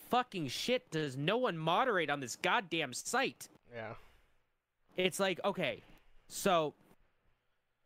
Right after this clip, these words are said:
Speaker 2: Look
Speaker 1: they
Speaker 2: at all the
Speaker 1: should've
Speaker 2: free pay-per-view events that are always streamed.
Speaker 1: Yeah. I love the guy. I love the guy that streamed that one Conor McGregor fight.
Speaker 2: Yeah.
Speaker 1: And all he did was just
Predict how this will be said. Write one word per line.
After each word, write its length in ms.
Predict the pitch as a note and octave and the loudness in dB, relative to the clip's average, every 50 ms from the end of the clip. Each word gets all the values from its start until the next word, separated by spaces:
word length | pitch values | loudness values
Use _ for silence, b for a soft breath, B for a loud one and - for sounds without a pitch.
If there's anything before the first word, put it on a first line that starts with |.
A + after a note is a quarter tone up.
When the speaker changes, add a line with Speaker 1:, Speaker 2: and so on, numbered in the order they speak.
| _ _ _ _ _ - - - - - | _ _ _ _ _ -20 -20 -18 -10 -2
Speaker 2:
Look 200 | D#3 D#3 G3+ F3 | 6 10 10 12
Speaker 1:
they 60 | E3+ | 12
Speaker 2:
at 60 | C4 | 12
all 120 | A#3 G#3 F#3+ | 12 12 10
the 80 | A#3+ | 8
Speaker 1:
should've 180 | B3+ C4 C#4 C4 | 8 6 6 6
Speaker 2:
free 140 | G3 G3 F3+ | 6 4 4
pay-per-view 580 | C#3+ - E3+ G#3 - A3 E3 C3+ C3 B2+ B2 A2+ | 6 6 6 6 6 4 -2 0 0 -2 -2 0
events 360 | G#2+ A#2 B2 A#2+ A#2+ A2+ - | 4 4 6 6 4 2 0
that 120 | - C3 A#2+ | 2 4 4
are 120 | A#2+ A#2 - - - | 4 2 -2 -4 -2
always 640 | - C#3 C#3+ D3 D3 D3 D3 D3 D3 C#3+ C#3 B2+ | 2 4 4 4 4 2 2 2 2 2 2 0
streamed. 640 | - - - - - C#3+ C#3 C#3+ D3 D3 C3 A2+ F#2+ - - - - - - - | -2 -6 -8 -6 -4 -2 0 0 0 0 -2 -4 -6 -10 -14 -20 -20 -20 -14 -4
Speaker 1:
Yeah. 260 | E3 F#3 B3+ A#3 B2+ A2+ - _ _ - - _ _ _ _ _ _ _ _ _ - - - - | 0 2 2 2 2 -2 -8 _ _ -20 -20 _ _ _ _ _ _ _ _ _ -14 -8 0 4
I 140 | C#3 F#3+ A3 | 4 4 4
love 360 | G3 D#3+ D3+ F3+ A#3 A#3 - | 4 2 2 2 2 0 -2
the 80 | D#3 D3 | -4 0
guy. 420 | B2+ A#2 A#2 C3 C#3 C#3 B2 - - - | 0 2 2 2 2 0 0 -2 -2 -2
I 100 | A#2+ C3+ | 0 2
love 200 | D3 E3+ G3 G#3 | 2 2 0 0
the 80 | G3+ | 0
guy 260 | C#3+ C3 B2+ D3 D#3 | 0 2 2 2 2
that 220 | D3 C#3 B2 A#2+ - - - - - - - - | 2 2 0 0 -2 -8 -20 -20 -20 -18 -10 -8
streamed 460 | - - - - - D3+ D3 D3+ D3 | -6 -4 -4 0 2 2 2 2 2
that 160 | B2+ B2 B2+ | 2 2 2
one 220 | C3 C3+ C3+ C#3 | 2 2 0 0
Conor 360 | B2+ - B2 B2+ C#3 C#3 C#3 - | -2 -2 0 0 0 0 -2 -2
McGregor 420 | - B2+ A#2+ A#2+ C#3 E3+ D#3+ - | 0 2 2 2 2 2 0 0
fight. 320 | - - G#2 G2+ G2 G2 - - - - - - | 0 0 -2 -2 -4 -6 -8 -10 -14 -14 -8 -4
Speaker 2:
Yeah. 140 | C3+ D3+ C#3 - - - - - - - | -4 -4 -4 -4 -10 -16 -16 -4 2 4
Speaker 1:
And 240 | C#3 C#3 C3 C3 C3 - | 4 4 4 2 0 0
all 180 | C#3 C#3+ D3+ D#3 | 2 2 2 2
he 240 | D3+ C3+ E3+ E3+ | 0 -2 -4 -4
did 280 | D3+ B2+ C#3+ E3 F3+ D3+ | -2 0 0 0 0 0
was 260 | B2 C3 C3 A#2+ - | -2 -2 -2 -2 0
just 420 | - C3+ B2 A#2 - - - - | 0 0 0 0 -2 -8 -12 -12